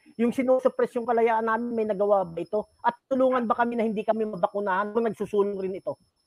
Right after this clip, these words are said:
Ganun rin ang tanong mo sa congressman, sa governor, ganun rin sa, sa senator,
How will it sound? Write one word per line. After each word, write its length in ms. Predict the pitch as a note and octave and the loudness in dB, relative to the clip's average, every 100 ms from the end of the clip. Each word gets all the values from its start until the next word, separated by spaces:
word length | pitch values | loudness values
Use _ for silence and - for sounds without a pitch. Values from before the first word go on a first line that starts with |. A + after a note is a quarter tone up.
| _ _ _ _ _ | _ _ _ _ _
Ganun 380 | D#3+ C4+ F4+ F#4+ | 8 8 8 4
rin 80 | F#4 | 2
ang 120 | F4+ | 4
tanong 280 | D#4+ E4+ D4+ | 4 4 2
mo 60 | |
sa 80 | - | 4
congressman, 560 | C#4 C#4+ C4+ - C#4+ B3+ | 4 2 0 -2 0 0
sa 100 | A#3+ | 4
governor, 640 | A#3 A#3 A#3+ A3+ A#3 A3 - | 6 6 4 2 -2 -2 0
ganun 300 | G3+ C#4+ D4 | 2 4 2
rin 100 | D4 | 2
sa, 140 | C#4 - | 2 0
sa 220 | - B3+ - _ _ _ | 0 -2 -2 _ _ _
senator, 460 | B3+ B3 A#3+ A#3 | -6 -4 2 2